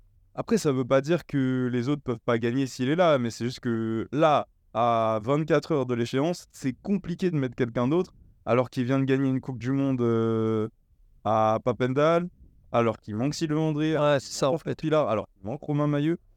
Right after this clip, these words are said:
Speaker 2: Le seul qui est inscrit et qui est pour l'instant, au vu de Papendal, était le mieux placé derrière, c'est Jérémy Ronquerel qui fait deux fois cinquième.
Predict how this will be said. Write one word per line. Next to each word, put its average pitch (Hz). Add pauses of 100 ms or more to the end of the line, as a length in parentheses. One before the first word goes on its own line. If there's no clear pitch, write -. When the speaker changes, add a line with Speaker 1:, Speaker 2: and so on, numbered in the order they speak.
(380)
Speaker 2:
Le 190
seul 269
qui 240
est 226
inscrit 220
et 165
qui 190
est 190
pour 185
l'instant, 196
au 190
vu 185
de 202
Papendal, 196
était 175
le 170
mieux 190
placé 202
derrière, 185
c'est 165
Jérémy 190
Ronquerel 185
qui -
fait 180
deux 185
fois -
cinquième. 170